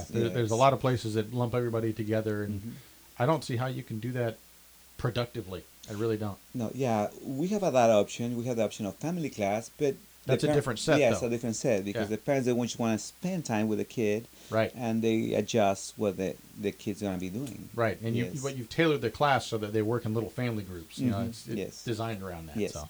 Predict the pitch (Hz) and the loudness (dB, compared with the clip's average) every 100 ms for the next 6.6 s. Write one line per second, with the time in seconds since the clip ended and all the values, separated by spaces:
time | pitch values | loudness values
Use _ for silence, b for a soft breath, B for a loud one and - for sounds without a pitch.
0 | - 87 73 - - - 107 120 147 - | -12 -12 -12 -20 -20 -10 -10 -10 -16 -20
1 | - 123 117 95 - - - 107 101 101 | -4 -2 0 -2 -4 -14 -2 2 2 0
2 | 95 - - - - - - - - - | -4 -14 -20 -20 -20 -20 -20 -20 -20 -20
3 | - - - - - - 123 113 135 143 | -20 -20 -20 -20 -20 -6 -2 2 4 4
4 | 143 127 117 117 117 104 101 - 104 104 | 4 2 2 2 2 2 -2 -2 -4 -2
5 | 127 123 120 113 - 117 110 104 104 113 | 0 -2 0 -2 -2 -6 -6 -6 -6 -8
6 | 110 110 107 98 107 101 | -6 -6 -6 -4 -6 -6